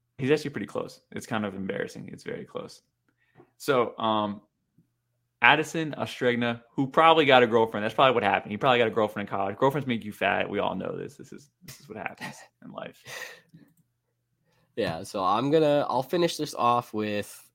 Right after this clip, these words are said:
Speaker 2: um, I lied to you. I ain't going very deep. You know, you, you guys were lucky to get that name from Mike because I don't got no deep names from you here. The only guys I'm telling you guys to watch out for is I'm assuming Brock Bowers is gonna opt out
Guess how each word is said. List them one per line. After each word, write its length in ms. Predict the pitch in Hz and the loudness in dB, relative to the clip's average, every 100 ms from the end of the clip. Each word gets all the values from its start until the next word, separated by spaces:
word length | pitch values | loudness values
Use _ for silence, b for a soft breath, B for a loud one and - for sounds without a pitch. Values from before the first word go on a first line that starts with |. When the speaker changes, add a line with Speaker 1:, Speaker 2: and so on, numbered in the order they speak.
| - | -12
Speaker 2:
um, 720 | 95 95 92 92 90 90 90 _ _ _ - | -8 -6 -6 -8 -12 -14 -16 _ _ _ -8
I 60 | 113 | -2
lied 300 | 110 107 107 | 2 2 0
to 80 | 90 | -2
you. 60 | |
I 40 | 98 | -2
ain't 140 | 98 | -2
going 180 | 92 90 | -4 -4
very 220 | 92 85 | -4 -6
deep. 320 | 87 87 - _ - | -6 -10 -12 _ -10
You 160 | 90 92 | -6 -2
know, 140 | 90 | -2
you, 160 | 98 104 | -2 0
you 260 | 110 120 | 2 2
guys 180 | 131 120 | 2 2
were 60 | 120 | 2
lucky 240 | 117 113 | 2 2
to 80 | 107 | 0
get 140 | 110 | 0
that 120 | 107 | 0
name 200 | 104 104 | 0 -2
from 140 | 98 95 | -4 -2
Mike 260 | 95 98 | -2 -4
because 240 | 95 98 101 | -6 -4 -2
I 20 | |
don't 140 | 104 | -2
got 120 | 98 95 | -2 -4
no 140 | 95 | -6
deep 200 | 95 92 | -8 -8
names 260 | 92 92 - | -8 -8 -8
from 160 | 90 | -6
you 120 | 92 | -4
here. 200 | 95 90 B B B B | -2 -2 B B B B
The 100 | 107 | 6
only 180 | 151 165 | 8 8
guys 260 | 151 147 | 8 8
I'm 140 | 139 135 | 4 2
telling 180 | 139 131 | 2 4
you 60 | |
guys 180 | 131 123 | 4 4
to 80 | 123 | 2
watch 200 | 117 127 | 2 2
out 140 | 120 | 0
for 180 | 113 113 | 2 0
is 60 | 104 | 2
I'm 240 | 131 156 151 | 4 6 6
assuming 380 | - 139 123 | 4 2 2
Brock 260 | 110 113 110 | 2 0 2
Bowers 380 | 117 110 107 104 | 4 4 2 0
is 80 | 98 | -2
gonna 180 | 107 | 0
opt 260 | 101 101 - | 2 2 2
out 220 | 101 95 | 0 0